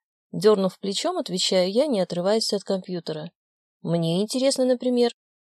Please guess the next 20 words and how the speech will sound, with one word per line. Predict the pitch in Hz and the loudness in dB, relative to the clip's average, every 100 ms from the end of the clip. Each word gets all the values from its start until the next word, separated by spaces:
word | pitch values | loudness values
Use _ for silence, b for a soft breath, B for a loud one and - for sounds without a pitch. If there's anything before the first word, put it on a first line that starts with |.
| _ _ | _ _
У | - | 0
вас | 202 226 | 2 2
тут | 240 233 | 0 -2
вечно | 302 - 240 | 0 2 0
цирк | 214 - 190 - | 0 0 0 0
с | 180 - | -12 0
барабанами. | 196 196 185 175 170 160 170 _ _ _ _ | 4 4 2 -2 -4 -8 -12 _ _ _ _
Одна | 196 240 254 | 2 4 4
падла | - 190 170 | 4 2 0
чего | 156 185 165 | -4 -6 -8
стоит". | - - 170 151 - _ _ - | -6 -4 -4 -6 -12 _ _ 2
Падла, | 240 311 254 | 2 4 2
собака | 170 208 220 262 | 2 4 4 2
породы | 233 214 220 208 | 2 4 4 2
Джек | 175 202 202 - | 2 0 0 0
Рассел | 196 208 214 202 | 4 6 4 -2
Терьер, | 196 214 233 254 - | -2 -2 0 -4 -6
крутится | 226 269 226 202 208 | -6 -2 -2 0 -2
тут | - 180 156 | -2 -6 -6
же, | 160 | -8